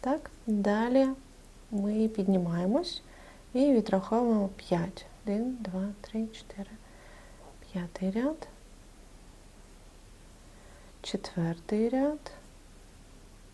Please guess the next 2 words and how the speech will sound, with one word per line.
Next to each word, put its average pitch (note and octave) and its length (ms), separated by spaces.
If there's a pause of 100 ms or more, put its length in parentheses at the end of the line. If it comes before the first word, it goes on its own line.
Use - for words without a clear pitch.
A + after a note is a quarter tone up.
(3000)
Третій. F3+ 880 (4000)
Другий. F#3 680